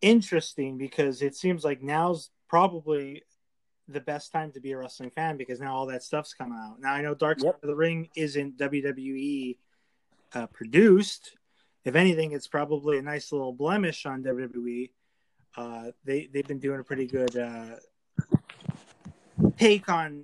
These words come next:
Speaker 1: on, on that side with the Owen Hart story and, and all that stuff. That was, that was hard hitting. But with the W W E and their network and them doing that, The Undertaker,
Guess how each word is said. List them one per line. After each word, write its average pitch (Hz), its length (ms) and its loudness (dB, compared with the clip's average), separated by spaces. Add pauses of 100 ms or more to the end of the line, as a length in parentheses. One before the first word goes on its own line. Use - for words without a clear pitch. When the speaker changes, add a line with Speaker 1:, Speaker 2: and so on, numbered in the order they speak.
Speaker 1:
on, 143 360 -8
on 135 220 -10
that 143 240 -8
side 135 460 -10
with 135 140 -14
the - 200 4
Owen 135 120 -4
Hart 135 240 -8
story 131 800 -6
and, 117 260 -8 (600)
and 127 120 -6
all 127 140 -2
that 135 200 -4
stuff. - 280 -6
That 127 160 -4
was, 123 260 -4
that 151 140 2
was 135 120 -2
hard 131 240 2
hitting. 123 360 -2
But 131 220 -6
with 139 180 -2
the 131 60 -8
W 156 280 4
W 131 280 2
E 175 340 2 (340)
and 135 180 -2
their 147 380 6
network 139 720 -2
and 131 200 -6
them 147 220 -4
doing 135 420 -2
that, 127 280 -4 (100)
The 160 100 -4
Undertaker, 135 640 -2